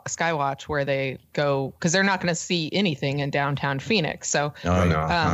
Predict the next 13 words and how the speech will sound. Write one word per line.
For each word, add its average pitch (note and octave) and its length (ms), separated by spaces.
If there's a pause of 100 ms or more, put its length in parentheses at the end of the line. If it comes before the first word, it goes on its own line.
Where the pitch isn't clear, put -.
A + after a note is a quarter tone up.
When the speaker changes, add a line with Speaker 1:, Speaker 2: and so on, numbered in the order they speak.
Speaker 2:
Uh-uh. D#2+ 160 (420)
Speaker 1:
They, F3 280
maybe E3+ 300
they D#3+ 180
have D3 260
scheduled D3 640 (420)
a C#3+ 460 (180)
little D3+ 280
excursion C#3+ 680
or C3+ 100
something. C#3+ 400
Who G3 160
knows? D3 380